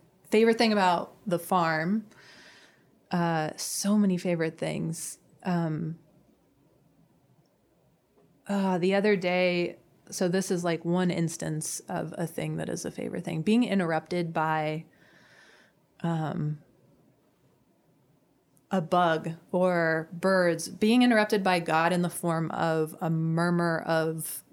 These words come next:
red-winged blackbirds, um, just thousands, like, a couple thousand red-winged blackbirds, uh, the other day while we were planting garlic, uh, came up from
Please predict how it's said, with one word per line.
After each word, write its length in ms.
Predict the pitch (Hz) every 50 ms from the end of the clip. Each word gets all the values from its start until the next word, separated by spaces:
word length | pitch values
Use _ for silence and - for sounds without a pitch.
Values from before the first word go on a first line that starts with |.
| - _ _ _ _ _ _ _ _ _ _ - 160 - - -
red-winged 540 | 185 175 175 175 170 180 175 170 165 160 147
blackbirds, 1000 | 160 156 160 170 - - - 180 175 185 185 180 175 175 - - - - - _ _ _ _ _ _ _ _ _ _ -
um, 640 | - 165 160 160 156 151 147 147 147 156 156 180 185 - _ _ _ _ _ _ _ _ _ _ _ _ - 175
just 440 | 165 175 165 - - - _ - - _ _ _ _ _ _ _ _ _
thousands, 680 | - - - - 185 175 175 180 175 160 156 160 - -
like, 220 | 170 151 151 -
a 60 | - 165
couple 360 | - - 196 190 - 202 180
thousand 840 | 175 - - - - 180 165 165 175 180 170 175 180 170 170 160 156
red-winged 500 | 160 160 160 160 165 160 160 160 160 147
blackbirds, 840 | 151 156 156 156 - - - 165 165 165 160 156 - - - - - _ _ _ _ - - - _ _ _ _ _ -
uh, 400 | 165 156 156 143 143 143 - - - 170 160 - - _ _ -
the 120 | 175 165
other 180 | 165 160 170 156
day 180 | 160 160 160
while 140 | 156 156 151
we 80 | 156 160
were 60 | 165
planting 440 | 165 - 185 165 170 - 180 170 156
garlic, 520 | 147 151 151 156 165 160 156 156 - _ _ - - - - - - _ _ _ -
uh, 380 | - 165 156 151 139 127 - - - -
came 300 | - - 226 190 190 185
up 300 | - - 175 - - - - - - _
from 760 | - - - - 180 180 175 175 165 165 160 160 160 156 160